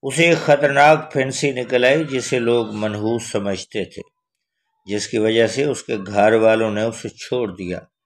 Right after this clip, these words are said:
क्योंकि उन्हें छूत लगने का डर था। मरने के बाद भी तीन रोज़ तक कोई उसके पास ना आया, यहाँ तक कि उसकी लाश सड़ गई और उसकी बदबू फैलने लगी।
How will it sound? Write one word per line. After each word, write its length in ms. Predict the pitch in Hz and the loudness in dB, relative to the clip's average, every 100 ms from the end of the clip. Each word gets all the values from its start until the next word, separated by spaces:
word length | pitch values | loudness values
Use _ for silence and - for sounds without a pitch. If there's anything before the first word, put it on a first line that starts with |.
| _ _ _ - | _ _ _ -10
क्योंकि 280 | 110 113 113 | -8 -4 -2
उन्हें 280 | 107 107 131 | -2 -2 -6
छूत 460 | - - 123 123 113 | -10 -8 -6 -6 -4
लगने 380 | 107 104 98 95 | -2 -2 -4 -4
का 120 | 101 | -4
डर 240 | 98 107 95 | -2 -2 -2
था। 300 | - 98 - _ _ _ _ _ _ - | -8 -20 -20 _ _ _ _ _ _ -6
मरने 360 | 110 156 165 180 | 2 2 4 4
के 100 | 160 | 4
बाद 260 | 147 160 156 | 6 6 6
भी 180 | 165 180 - | 4 2 0
तीन 460 | 160 160 170 160 | -4 -2 -2 -2
रोज़ 360 | 135 143 147 143 - | 2 4 4 2 2
तक 200 | 139 139 | 0 0
कोई 220 | 143 139 | -4 -2
उसके 300 | 127 113 - 110 | -2 -4 -6 0
पास 320 | 113 104 95 | 4 4 2
ना 160 | 104 101 | -2 0
आया, 260 | 90 87 - _ _ _ _ _ _ | 0 -2 -10 _ _ _ _ _ _
यहाँ 340 | 101 110 123 127 | 2 4 4 2
तक 180 | 123 123 | 0 0
कि 80 | 143 | -4
उसकी 360 | 131 110 - 107 | -4 -6 -6 -2
लाश 460 | 98 104 117 113 - | 4 6 6 2 -6
सड़ 260 | - 123 123 | -2 0 0
गई 260 | 98 92 85 _ _ _ _ - | -2 -6 -8 _ _ _ _ -6
और 120 | 104 | -4
उसकी 320 | 113 - 113 | -4 -6 -10
बदबू 460 | 98 101 101 101 117 113 - | -4 -4 -2 -2 -2 -4 -8
फैलने 400 | 104 107 110 95 | -2 0 0 -4
लगी। 300 | 90 - - | -6 -8 -14